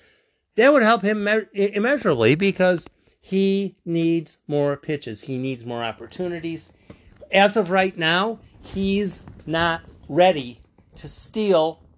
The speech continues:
a roster spot in South Bend. That's what he's gotta do. He's gotta be ready to be able to steal a roster spot in South Bend.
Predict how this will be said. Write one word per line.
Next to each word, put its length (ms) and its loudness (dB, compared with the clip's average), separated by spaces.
a 80 0
roster 420 -2
spot 500 -2
in 480 -2
South 320 2
Bend. 320 0
That's 220 -6
what 60 -10
he's 80 -12
gotta 260 -4
do. 220 -10
He's 200 -10
gotta 260 4
be 160 -8
ready 400 -2
to 160 -10
be 180 -8
able 240 -4
to 220 -10
steal 580 -6
a 120 -2
roster 420 0
spot 340 -4
in 60 -8
South 340 0
Bend. 280 -4